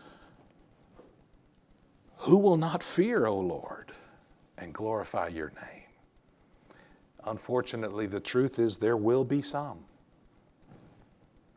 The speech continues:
They sing, "For you alone are holy. All nations will come and worship you."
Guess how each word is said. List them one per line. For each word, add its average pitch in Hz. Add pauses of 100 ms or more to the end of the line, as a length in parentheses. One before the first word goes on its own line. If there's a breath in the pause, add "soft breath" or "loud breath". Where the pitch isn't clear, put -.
(720 loud breath)
They 110
sing, 123
"For 117
you 131
alone 127
are 101
holy. 87 (1160 soft breath)
All 170
nations 117
will 104
come 85 (280)
and 87
worship 95
you." 85